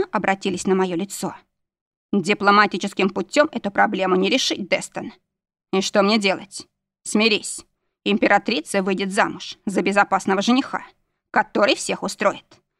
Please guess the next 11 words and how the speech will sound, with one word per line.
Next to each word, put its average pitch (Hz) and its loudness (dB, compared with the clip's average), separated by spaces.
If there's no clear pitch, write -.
Им 220 2
нужна 190 4
марионетка, 208 2
способная 208 2
наплодить 180 0
наследников. 190 -2
И 214 2
все, - -2
более 220 4
от 170 -4
него 185 0